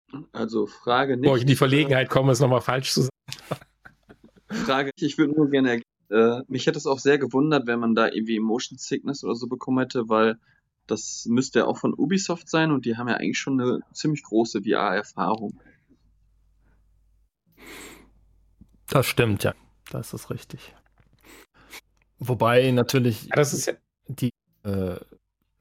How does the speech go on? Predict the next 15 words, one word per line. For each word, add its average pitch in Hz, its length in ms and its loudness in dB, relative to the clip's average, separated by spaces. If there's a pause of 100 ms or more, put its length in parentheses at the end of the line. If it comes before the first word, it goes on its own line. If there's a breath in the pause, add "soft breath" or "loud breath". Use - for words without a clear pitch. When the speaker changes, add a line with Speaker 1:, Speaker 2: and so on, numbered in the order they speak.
(200)
Speaker 3:
ja, 107 120 -4
die, 104 180 -2
die 104 120 -2
meisten 113 440 2
anderen 175 380 4
Spiele 143 640 4
von 123 320 -2
Ubisoft, 120 720 -4
die 120 180 -2
funktionieren 123 540 -2
ja 135 100 0
doch 123 180 -4
dann 127 220 0
eher 131 280 2
über, 131 320 2